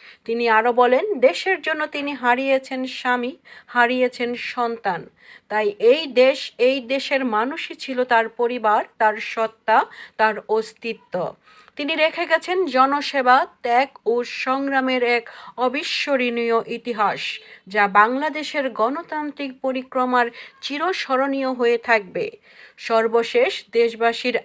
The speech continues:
আবেগ, ভালোবাসা ও বৈশ্বিক শ্রদ্ধার চিরকৃতজ্ঞতা প্রকাশ করে মায়ের জন্য দোয়া চান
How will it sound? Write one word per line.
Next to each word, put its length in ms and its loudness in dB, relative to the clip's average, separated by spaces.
আবেগ, 540 4
ভালোবাসা 920 0
ও 240 0
বৈশ্বিক 580 -2
শ্রদ্ধার 540 4
চিরকৃতজ্ঞতা 1000 -10
প্রকাশ 540 -4
করে 380 0
মায়ের 500 -4
জন্য 320 -4
দোয়া 280 2
চান 280 -2